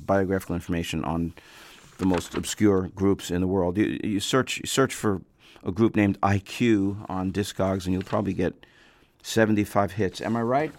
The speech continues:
Anyway, this is the only I Q that matters to us right now. A group, uh, again, er,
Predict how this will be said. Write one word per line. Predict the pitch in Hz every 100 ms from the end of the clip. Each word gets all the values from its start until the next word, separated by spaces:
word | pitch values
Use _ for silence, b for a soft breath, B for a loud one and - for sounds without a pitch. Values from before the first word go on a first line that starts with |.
| -
Anyway, | 131 127 107 98
this | 98 156 120
is | 101
the | 101 101 71
only | 107 110 104 98 -
I | 95 101
Q | - 98 95 95 b b b
that | - -
matters | 104 107 101 95 -
to | - 110
us | 110 104 113
right | 110
now. | 110 110 104 b b _ _ _ _ _ _ _ _ -
A | 110
group, | 107 127 127 -
uh, | 107 104 -
again, | 107 123 110 -
er, | 123